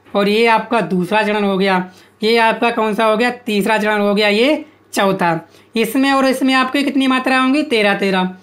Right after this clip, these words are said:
ठीक है, पहले और तीसरे में तेरह तेरह, दूसरे और चौथे में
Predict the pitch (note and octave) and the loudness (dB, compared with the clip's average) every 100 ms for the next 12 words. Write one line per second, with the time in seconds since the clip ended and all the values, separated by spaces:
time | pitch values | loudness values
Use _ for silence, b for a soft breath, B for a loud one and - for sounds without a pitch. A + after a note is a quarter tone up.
0 | B B B B3 B3+ B3 G#3+ A#3+ B3+ C4 | B B B -2 -2 0 0 2 0 0
1 | A#3+ C4 C4 C4 A3+ A#3 A#3+ C4 B3 A#3 | 0 0 0 0 0 0 0 0 0 0
2 | A#3 B3 B3+ B3 A#3+ A#3 A#3 C#4 E4+ | 0 0 0 0 -2 0 0 0 -2